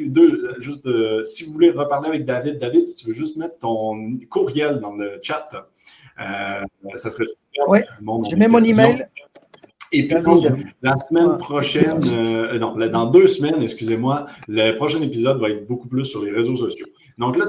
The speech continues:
Speaker 1: théoriquement, et assurez-vous avant la prochaine, euh, le prochain épisode, d'avoir bien défini votre identité de marque. Les deux premiers épisodes étaient pas, euh, plutôt sur ce sujet-là. Donc, assurez-vous que c'est fait. Et le prochain, ce sera donc comment, maintenant qu'on est ciblé sur quelque chose,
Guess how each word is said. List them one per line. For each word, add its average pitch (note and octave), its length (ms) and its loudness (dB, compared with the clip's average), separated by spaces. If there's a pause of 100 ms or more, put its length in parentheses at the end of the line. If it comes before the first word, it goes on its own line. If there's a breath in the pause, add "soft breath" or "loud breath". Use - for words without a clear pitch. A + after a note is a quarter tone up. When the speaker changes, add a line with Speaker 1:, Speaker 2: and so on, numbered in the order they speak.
Speaker 1:
théoriquement, D#3 840 6
et A#2+ 160 0
assurez-vous D#3+ 640 2
avant A#2 160 0
la A#2 100 -2
prochaine, B2 640 -6
euh, A2 100 -4
le A2+ 140 -4
prochain A#2+ 300 -10
épisode, A#2+ 640 -4 (320 loud breath)
d'avoir A#2+ 460 0
bien E3 340 2
défini D3+ 720 -4 (100)
votre A#2 280 -6
identité A2+ 420 -4
de G#2+ 80 -8
marque. G#2+ 380 -6 (280 loud breath)
Les A2 140 -2
deux D3 220 2
premiers D3+ 280 0
épisodes C3 440 -2
étaient A2+ 200 0
pas, - 140 -6
euh, G2+ 460 -4 (140)
plutôt B2+ 360 -4
sur A#2+ 160 -8
ce A2+ 160 -6
sujet-là. G#2+ 640 -8 (260)
Donc, - 180 -10
assurez-vous C#3+ 640 0
que - 80 -8
c'est A#2 160 -2
fait. A#2 420 -6 (220)
Et C3 100 2
le C3+ 160 4
prochain, B2 460 -4
ce C3 160 -6
sera - 200 -10
donc A2 280 -6
comment, A2+ 260 -4
maintenant A2+ 480 -6
qu'on G2 220 -16
est F#2+ 60 -20
ciblé A2 640 -6
sur - 160 -14
quelque - 280 -14
chose, C3 380 -4